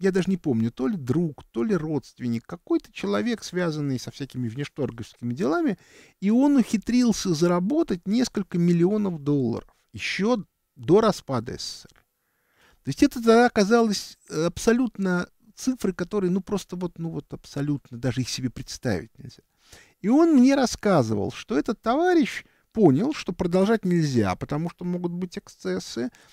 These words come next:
И он, грубо говоря, четыре миллиона долларов у него было, у него на миллион долларов он купил себе виллу на Кипре, и, соответственно, три миллиона положил в банк, и говорит: «Ну, теперь мне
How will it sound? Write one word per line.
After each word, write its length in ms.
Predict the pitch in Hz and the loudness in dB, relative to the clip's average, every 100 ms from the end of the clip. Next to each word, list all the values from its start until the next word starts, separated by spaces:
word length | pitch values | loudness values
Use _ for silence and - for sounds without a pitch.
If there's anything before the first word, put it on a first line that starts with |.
| _ | _
И 80 | 220 | 0
он, 320 | 294 370 277 - | 2 2 0 -2
грубо 360 | 139 180 160 | -2 0 2
говоря, 140 | 147 139 | 4 2
четыре 340 | - - 180 | 0 -2 0
миллиона 440 | 147 143 143 131 123 | 2 2 2 0 -2
долларов 400 | 123 120 113 110 | -4 -4 -4 -6
у 60 | 147 | -6
него 220 | 165 226 | -4 0
было, 300 | 320 381 359 | 6 6 6
у 100 | 233 | 4
него 340 | 208 220 277 254 | 2 2 0 2
на 140 | 220 | 2
миллион 500 | 208 214 208 190 160 | 4 4 2 2 0
долларов 420 | 151 143 131 127 | 0 2 0 -2
он 120 | 135 | -4
купил 320 | - 139 143 127 | -8 -4 -4 -4
себе 320 | - 123 120 | -6 -4 -4
виллу 480 | 113 110 98 101 127 | -2 -2 -2 -2 -2
на 180 | 170 | -2
Кипре, 560 | 196 - 202 - 311 359 - _ _ _ _ _ _ _ _ - | -4 -4 -6 2 2 2 -2 _ _ _ _ _ _ _ _ 0
и, 160 | 233 262 | 4 6
соответственно, 680 | 226 196 - 254 240 196 | 6 2 0 -6 -2 -2
три 200 | 180 208 | -2 0
миллиона 480 | 202 175 175 180 156 | 2 4 4 2 0
положил 440 | 127 147 151 160 147 | -2 -2 -2 -2 -4
в 120 | 131 | -2
банк, 460 | 185 381 392 - | 2 2 0 -4
и 40 | 226 | -6
говорит: 240 | 208 208 | -4 -2
«Ну, 100 | 359 | -2
теперь 380 | - 262 311 349 | -2 2 4 4
мне 580 | 247 220 254 233 190 | 4 2 2 0 -2